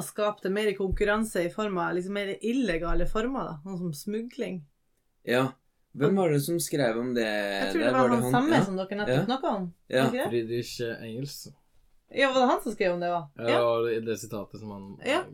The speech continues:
Speaker 3: gråter sånn her.
Speaker 1: Ja.
Speaker 2: Ja. Ja, for det gjør det jo faktisk.
Speaker 1: Ja.
Speaker 2: Det
Speaker 3: Det er et
Speaker 2: gjør
Speaker 3: godt
Speaker 2: det jo
Speaker 3: poeng,
Speaker 2: faktisk.
Speaker 3: og det illustrerer generelt poenget at monopol produserer konkurranse. Altså, du
Speaker 1: Ja.
Speaker 3: innfører et monopol,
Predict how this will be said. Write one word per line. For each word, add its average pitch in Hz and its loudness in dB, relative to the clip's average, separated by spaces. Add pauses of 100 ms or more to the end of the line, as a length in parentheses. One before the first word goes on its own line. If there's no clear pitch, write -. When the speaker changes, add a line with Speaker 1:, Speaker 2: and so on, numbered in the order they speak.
Speaker 3:
gråter 107 -12
sånn 98 -18
her. 101 -18 (360)
Speaker 1:
Ja. 247 -2
Speaker 2:
Ja. 180 4 (920)
Ja, 165 6
for 156 -2
det 156 6
gjør 110 4
det 98 -2
jo 95 -4
faktisk. - -2
Speaker 1:
Ja. 269 -10 (100)
Speaker 2:
Det - -8
Speaker 3:
Det 127 6
er - 12
et 135 8
Speaker 2:
gjør - 4
Speaker 3:
godt 139 8
Speaker 2:
det 110 0
jo 107 -4
Speaker 3:
poeng, 143 6
Speaker 2:
faktisk. 139 -2
Speaker 3:
og 139 2
det 139 6 (120)
illustrerer 139 2
generelt 123 -4
poenget 113 -8
at - -14 (100)
monopol 127 2
produserer 113 -2 (540)
konkurranse. 135 6 (480)
Altså, 120 4
du 127 8
Speaker 1:
Ja. 135 10
Speaker 3:
innfører 107 0
et - 0
monopol, 143 10